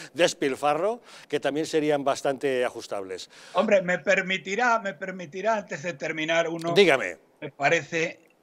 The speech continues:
Speaker 2: tan escandaloso, tan escandaloso, que es, eh, eh, increíble. Bueno, ¿saben ustedes,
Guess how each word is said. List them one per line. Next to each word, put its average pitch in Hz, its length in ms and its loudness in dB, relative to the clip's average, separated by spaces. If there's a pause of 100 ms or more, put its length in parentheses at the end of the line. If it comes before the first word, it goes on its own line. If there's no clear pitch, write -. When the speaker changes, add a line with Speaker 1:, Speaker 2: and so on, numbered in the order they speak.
(340)
Speaker 2:
tan 233 240 2
escandaloso, 147 840 -8
tan 214 260 -4
escandaloso, 135 840 -8 (380)
que 147 340 4
es, - 200 -6 (340)
eh, 127 800 -2
eh, 117 600 -2
increíble. 113 720 -2 (320)
Bueno, 117 340 0 (840)
¿saben 294 460 4
ustedes, 170 760 -2